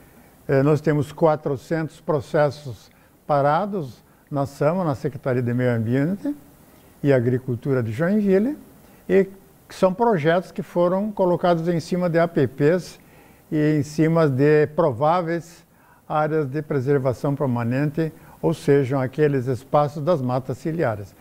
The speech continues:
A legislação agora favorece o investidor e o em-, e o empreendedor municipal na área da construção civil, e é isso que nós vamos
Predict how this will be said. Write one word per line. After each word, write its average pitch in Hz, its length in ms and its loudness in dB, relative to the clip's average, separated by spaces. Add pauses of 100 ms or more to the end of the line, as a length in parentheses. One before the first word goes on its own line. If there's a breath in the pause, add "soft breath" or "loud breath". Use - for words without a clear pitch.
(180 loud breath)
A 170 80 0
legislação 147 720 2
agora 135 320 0
favorece 165 840 0 (600 loud breath)
o 143 80 -2
investidor 135 840 0
e 131 40 0
o 123 120 -2
em-, 117 180 -6 (400 loud breath)
e 143 80 0
o 131 80 2
empreendedor 127 760 2
municipal 123 720 -2
na 147 100 -2
área 123 220 0
da 120 100 -2
construção 123 380 -8
civil, 190 480 2 (380 loud breath)
e 180 80 0
é 180 100 4
isso 175 160 -4
que 214 140 -2
nós 190 220 0
vamos 170 380 -2